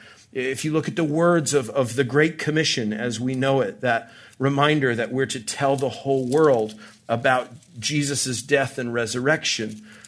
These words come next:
there is an insistence in Jesus that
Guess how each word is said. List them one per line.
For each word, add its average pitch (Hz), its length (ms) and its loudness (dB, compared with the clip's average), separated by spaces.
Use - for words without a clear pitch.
there 147 160 6
is 175 680 2
an 156 100 4
insistence 196 1000 2
in 165 260 0
Jesus 127 800 0
that 135 400 4